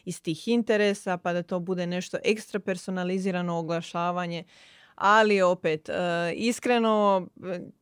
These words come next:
personalizirano oglašavanje postoji već isto tako godinama i evo, iz osobnog iskustva,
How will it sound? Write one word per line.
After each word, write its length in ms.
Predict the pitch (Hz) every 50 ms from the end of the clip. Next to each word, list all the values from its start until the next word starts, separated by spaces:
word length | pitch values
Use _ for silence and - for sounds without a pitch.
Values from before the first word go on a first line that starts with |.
| _ - - -
personalizirano 800 | 202 190 - 220 208 202 202 202 220 208 226 214 208 202 196 190
oglašavanje 560 | 185 180 185 185 - 202 190 190 190 185 175
postoji 380 | 175 180 180 180 - - 185 170
već 200 | 170 170 - -
isto 240 | 180 180 - -
tako 340 | 165 - 170 180 - - 180
godinama 800 | 170 170 185 196 202 202 202 196 190 185 185 185 180 180 170 156
i 200 | 165 170 175 180
evo, 200 | 180 175 160 160
iz 260 | 151 165 175 165 170
osobnog 520 | 180 190 202 - 220 190 190 185 180 180
iskustva, 720 | 180 175 - - - 185 185 196 - - - 175 165 165